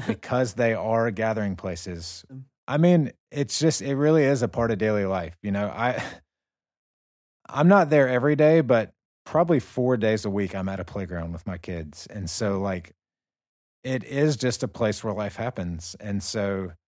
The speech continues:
Speaker 2: I think those are great insights you have. It does tell you a lot about where we live because of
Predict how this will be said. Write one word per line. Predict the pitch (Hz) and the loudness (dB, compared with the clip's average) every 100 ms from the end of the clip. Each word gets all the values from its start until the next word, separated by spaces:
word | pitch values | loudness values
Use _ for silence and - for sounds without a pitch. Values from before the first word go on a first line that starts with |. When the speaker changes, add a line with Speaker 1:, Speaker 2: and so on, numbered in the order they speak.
| _ _ _ _ _ 104 | _ _ _ _ _ -10
Speaker 2:
I | 113 | -4
think | 135 110 | -2 0
those | 123 | -2
are | 110 | -2
great | 90 107 110 | -2 -2 -2
insights | 104 107 113 110 - | -4 -4 -2 -2 -2
you | 107 | -2
have. | 110 110 | -2 -4
It | 98 | -6
does | 95 104 | -6 -6
tell | - 104 | -6 -6
you | 98 | -4
a | 90 | -4
lot | 92 92 | -6 -6
about | 90 90 87 - _ _ _ _ | -6 -8 -8 -14 _ _ _ _
where | 95 95 | -8 -6
we | 92 | -6
live | 92 90 87 87 85 _ _ _ _ _ _ _ | -6 -6 -8 -12 -16 _ _ _ _ _ _ _
because | 107 - 104 98 | -14 -8 -6 -6
of | 87 | -8